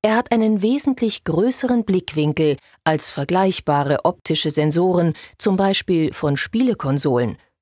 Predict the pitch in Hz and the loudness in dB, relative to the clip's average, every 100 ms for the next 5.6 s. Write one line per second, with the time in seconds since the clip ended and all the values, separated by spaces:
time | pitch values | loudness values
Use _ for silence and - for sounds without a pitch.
0 | _ 220 180 175 - - 180 - 175 175 | _ 0 0 0 -4 -4 -4 -4 -2 0
1 | 233 247 - - 165 151 151 180 185 202 | 0 -2 -2 0 2 2 0 0 0 -2
2 | 175 175 - 208 226 226 151 147 - 151 | 0 0 2 0 2 2 2 0 -2 -2
3 | 143 - 151 - 160 147 - - - 165 | -2 0 -2 0 0 -2 -6 -14 -4 0
4 | 147 139 - 156 - - - 139 190 - | 0 -2 -4 -4 -4 -8 -4 -2 -2 -4
5 | - 120 - - 113 | -8 -8 -6 -8 -10